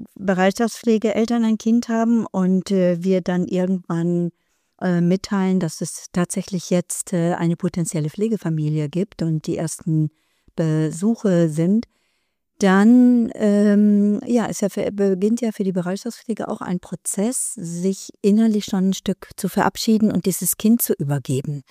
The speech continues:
Und natürlich gucken die ja ganz neugierig, welche Pflegefamilie kommt.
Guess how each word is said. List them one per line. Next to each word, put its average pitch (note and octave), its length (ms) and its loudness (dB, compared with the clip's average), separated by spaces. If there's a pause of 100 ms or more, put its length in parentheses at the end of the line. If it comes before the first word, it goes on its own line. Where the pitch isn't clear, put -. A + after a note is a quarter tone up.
(380)
Und F3+ 160 4
natürlich G3+ 380 4
gucken F3+ 240 0
die D#3+ 60 4
ja D3+ 80 0
ganz D3 240 -2
neugierig, D#3 540 0
welche D#3 220 -4
Pflegefamilie D#3 680 -2
kommt. F3+ 440 0